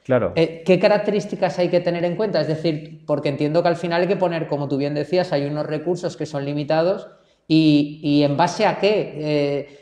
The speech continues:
Speaker 2: es decir, eh, y voy a imaginarme, al final hay un tema importante que es la cantidad de polígonos, ¿no?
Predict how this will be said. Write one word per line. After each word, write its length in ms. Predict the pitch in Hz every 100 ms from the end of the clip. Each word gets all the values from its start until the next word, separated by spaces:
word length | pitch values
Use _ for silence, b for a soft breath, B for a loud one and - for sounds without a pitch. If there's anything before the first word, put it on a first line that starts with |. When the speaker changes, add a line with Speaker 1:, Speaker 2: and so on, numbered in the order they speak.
| -
Speaker 2:
es 100 | 156
decir, 720 | 175 185 175 147 - - _ -
eh, 640 | 156 151 151 147 151 - -
y 220 | 147 151
voy 240 | 131 151
a 80 | 165
imaginarme, 760 | 170 170 180 170 175 175 190 185
al 120 | 151
final 580 | 151 156 156 175 190 190
hay 180 | 156 156
un 140 | 175
tema 160 | 175 180
importante 420 | 175 - 180 190
que 80 | 175
es 180 | - -
la 140 | 151
cantidad 380 | 156 139 143 151
de 100 | 175
polígonos, 720 | - 160 156 180 180 180 180
¿no? 400 | 170 196 269 -